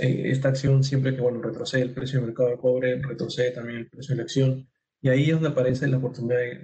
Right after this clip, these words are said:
de, de compra, porque, eh, cuando el, el, el precio del cobre, obviamente, regresa a un ciclo alcista,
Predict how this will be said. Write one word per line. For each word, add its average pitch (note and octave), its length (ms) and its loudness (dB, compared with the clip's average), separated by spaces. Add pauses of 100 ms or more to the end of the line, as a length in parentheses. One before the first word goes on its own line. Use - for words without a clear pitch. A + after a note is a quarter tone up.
de, A2+ 420 -12 (100)
de B2+ 240 -4
compra, C3+ 420 0 (460)
porque, A2+ 680 0 (460)
eh, - 340 -2
cuando A#2+ 260 2
el, A#2 200 -4
el, B2 280 -2
el A#2 120 -4
precio C3+ 240 2
del B2+ 100 0
cobre, B2 800 0
obviamente, B2 460 -2 (480)
regresa B2+ 540 2
a - 20 -6
un B2 180 -8
ciclo C3 280 0
alcista, C3 680 0